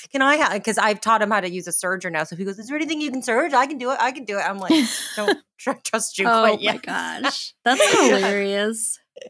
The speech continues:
Speaker 2: Yeah, I know. My kids will come in and, like,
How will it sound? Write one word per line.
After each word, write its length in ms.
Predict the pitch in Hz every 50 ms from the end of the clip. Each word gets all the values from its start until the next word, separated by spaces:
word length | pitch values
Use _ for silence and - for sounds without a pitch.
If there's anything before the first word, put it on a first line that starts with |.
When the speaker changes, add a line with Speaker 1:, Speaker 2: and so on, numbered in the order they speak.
| - _ _ _ - 554 622 - - _ _ 440 440 415 403
Speaker 2:
Yeah, 280 | 240 254 233 226 214 -
I 120 | 220 247
know. 380 | 240 240 226 220 214 202 202 196 -
My 220 | 208 214 220 233
kids 240 | 226 - 294 - -
will 100 | 233 226
come 240 | 226 - 226 202 196
in 260 | 190 190 190 190 185
and, 100 | 185 185 185
like, 320 | 175 175 180 190 -